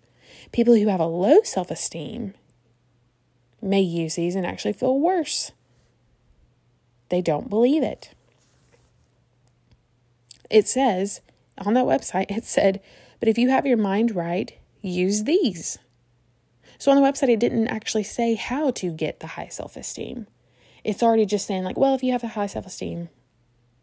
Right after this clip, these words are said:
then you can use these and they'll be effective." But, like, what about the people who are truly hurting,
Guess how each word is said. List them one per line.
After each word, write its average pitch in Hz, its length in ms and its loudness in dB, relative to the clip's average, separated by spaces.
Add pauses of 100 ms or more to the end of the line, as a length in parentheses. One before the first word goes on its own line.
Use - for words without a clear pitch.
(800)
then 190 220 -2
you 175 100 -4
can 165 180 -8
use 147 180 -8
these 160 200 -8
and 160 100 -8
they'll 147 80 -8
be 156 120 -8
effective." - 520 -10 (840)
But, 226 100 0
like, 214 160 0
what 214 140 2
about 240 160 0
the 240 80 -2
people 214 320 -6
who 190 120 -4
are 185 80 -2
truly 190 360 -2
hurting, 175 580 -6